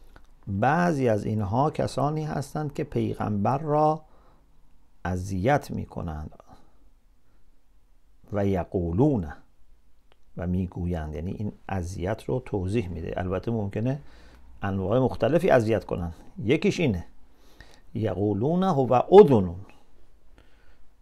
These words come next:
میگن پیغمبر گوش است. یکی از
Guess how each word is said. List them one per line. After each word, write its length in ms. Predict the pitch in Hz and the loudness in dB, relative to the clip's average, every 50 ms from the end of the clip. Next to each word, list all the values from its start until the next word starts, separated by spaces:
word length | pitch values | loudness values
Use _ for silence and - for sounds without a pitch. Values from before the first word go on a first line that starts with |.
| - - - - | -20 -20 -14 -10
میگن 480 | - 92 87 92 95 101 117 127 135 143 | -8 -6 -4 -2 -2 -2 0 -2 -2 -2
پیغمبر 880 | - 131 120 104 95 98 90 87 85 87 90 98 113 123 131 147 151 | -4 -4 -4 -2 -2 -2 -4 -2 -2 0 0 0 0 0 0 0 -2
گوش 480 | 135 113 104 113 139 170 180 - - - | -2 0 2 2 4 4 4 2 0 -4
است. 420 | - - - - - - - - - - - - - - - - - - - - - - - - - - - - - _ - - - - - - - - _ _ - | -8 -10 -10 -14 -16 -18 -18 -20 -20 -20 -20 -20 -20 -20 -20 -20 -20 -20 -20 -20 -20 -20 -20 -20 -20 -20 -20 -20 -20 _ -20 -20 -20 -20 -20 -20 -20 -20 _ _ -4
یکی 260 | - 107 110 - - | -2 -2 0 0 0
از 220 | 101 90 95 - | 0 -2 -2 -6